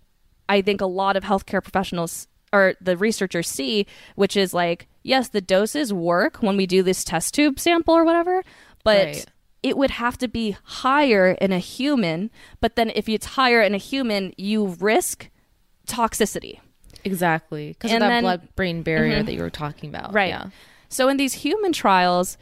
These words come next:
Speaker 1: you'll often see the dose that they're giving these samples are given, and, uh, it's usually a double-blind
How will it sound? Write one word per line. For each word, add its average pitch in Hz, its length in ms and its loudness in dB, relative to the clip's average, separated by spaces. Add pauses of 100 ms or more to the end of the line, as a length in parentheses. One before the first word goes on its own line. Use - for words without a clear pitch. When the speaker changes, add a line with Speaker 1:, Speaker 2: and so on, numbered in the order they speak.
(160)
Speaker 1:
you'll 240 260 2
often 247 440 0
see 226 300 -6
the 202 120 -2
dose 196 320 0
that 254 280 -6
they're 208 220 0
giving 185 320 -2
these 185 160 -4
samples 185 340 0
are 190 120 0
given, 185 320 0
and, 220 240 -2 (180)
uh, 170 100 -4 (680)
it's 208 180 0
usually 247 360 0
a 302 60 -2
double-blind 190 1000 2